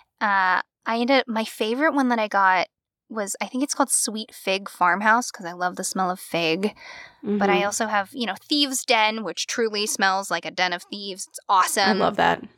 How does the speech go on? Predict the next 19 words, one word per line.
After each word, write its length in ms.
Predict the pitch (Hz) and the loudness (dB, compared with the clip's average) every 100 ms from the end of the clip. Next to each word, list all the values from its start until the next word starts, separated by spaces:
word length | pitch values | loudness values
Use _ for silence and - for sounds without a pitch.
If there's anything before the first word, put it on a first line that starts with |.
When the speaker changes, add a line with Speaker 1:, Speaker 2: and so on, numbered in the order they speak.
| _ _ _ _ _ | _ _ _ _ _
Speaker 2:
I'm 100 | 202 | -4
guessing 200 | 202 202 190 | -2 0 4
a 20 | |
lot 120 | 208 | 4
Speaker 1:
I 40 | - | 4
Speaker 2:
of 60 | |
leather, 420 | 175 170 175 175 | 0 2 2 0
tobacco, 1040 | 170 190 160 160 165 165 160 160 160 151 156 - | 0 -2 0 0 0 2 2 2 2 -2 -6 -12
smoke. 440 | - - 330 294 | -6 0 4 4
Speaker 1:
Mm-hmm. 200 | 269 247 254 - | 2 -2 -6 -2
It 140 | 330 359 | -2 0
actually 460 | 285 339 494 523 508 | 0 2 2 2 2
somehow 380 | - 285 277 | 2 2 2
manages 480 | 311 233 233 226 233 | 4 2 0 -4 -4
to 160 | - 240 | -4 -4
smell 520 | - 214 196 202 214 | -2 0 2 0 -2
like 240 | 208 190 185 | -4 -4 -4
a 80 | 180 | -8
fire. 720 | - - 180 165 - - | -4 0 2 2 -2 -10